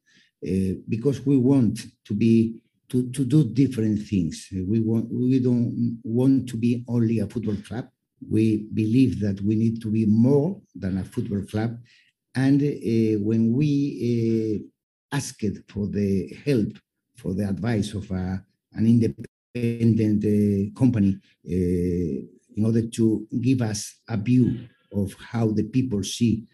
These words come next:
Sevilla F C outside, outside Seville, in the rest of the world, eh, not only in the football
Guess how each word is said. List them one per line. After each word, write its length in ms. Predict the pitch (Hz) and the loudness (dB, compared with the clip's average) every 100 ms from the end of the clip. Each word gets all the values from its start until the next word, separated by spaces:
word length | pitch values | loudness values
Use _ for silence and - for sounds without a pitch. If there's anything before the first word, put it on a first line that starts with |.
| _ | _
Sevilla 420 | - 101 110 107 | -4 0 2 2
F 100 | 98 | 0
C 320 | - 113 110 107 | 0 0 0 -2
outside, 640 | 104 - 104 85 104 - - | -6 -4 -4 -4 -6 -6 -4
outside 400 | 104 107 107 101 | -6 -4 -2 -2
Seville, 380 | 95 107 139 131 - _ | 0 2 2 2 -4 _
in 120 | - 98 | 0 2
the 80 | |
rest 260 | 98 104 - | 4 0 -2
of 120 | 95 | -4
the 100 | 98 | 0
world, 420 | 95 123 143 139 127 - _ - | 2 2 4 2 0 -6 _ -12
eh, 380 | - 87 90 87 | -4 -2 0 0
not 240 | 90 110 - | 0 -2 0
only 180 | 104 107 | 2 2
in 60 | |
the 100 | 98 | 0
football 360 | 101 113 101 | -2 -4 -2